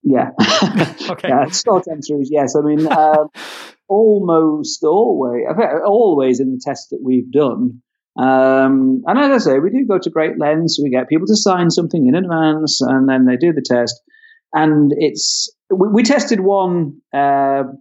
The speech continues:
Speaker 1: medium who, her, her reaction was really refreshing because we, we, we, we ran the test, we showed, we, we analysed the results, we showed her the results, and basically she said, "Well," you know, I quote,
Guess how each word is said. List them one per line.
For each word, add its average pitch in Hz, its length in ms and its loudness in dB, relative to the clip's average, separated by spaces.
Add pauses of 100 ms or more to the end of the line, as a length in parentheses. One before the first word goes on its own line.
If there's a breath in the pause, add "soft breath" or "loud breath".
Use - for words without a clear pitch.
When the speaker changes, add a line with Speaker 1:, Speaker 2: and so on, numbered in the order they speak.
(880)
Speaker 1:
medium 147 760 2 (260)
who, 139 540 2 (500)
her, 180 220 2
her 208 140 4
reaction 170 440 0
was 147 140 -2
really 160 240 0
refreshing 135 680 0
because 135 220 -2
we, 135 140 0
we, 131 200 0
we, 143 160 0 (340)
we 135 100 2
ran 202 240 2
the 156 140 0
test, 139 420 -2 (460)
we 131 360 -2
showed, 170 440 0
we, 143 240 0
we 135 220 0
analysed 160 400 2
the 127 60 0
results, 123 140 -4
we 131 60 -4
showed 190 220 2
her 160 40 0
the 147 100 0
results, 127 580 0
and 123 280 0
basically 110 680 0
she 135 100 -4
said, 127 120 2
"Well," 127 280 2 (680 soft breath)
you 127 80 2
know, 135 220 0
I 139 80 2
quote, 135 360 0